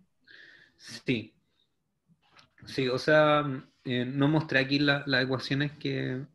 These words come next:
que manejo porque no, eh,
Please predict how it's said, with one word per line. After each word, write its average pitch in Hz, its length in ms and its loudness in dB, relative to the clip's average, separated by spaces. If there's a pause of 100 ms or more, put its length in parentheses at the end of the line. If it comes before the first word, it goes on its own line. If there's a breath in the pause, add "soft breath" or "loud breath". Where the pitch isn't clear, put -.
(140)
que 123 120 -8
manejo 135 380 -6
porque 147 320 -12 (200)
no, 120 300 -10 (1700 soft breath)
eh, 107 500 -6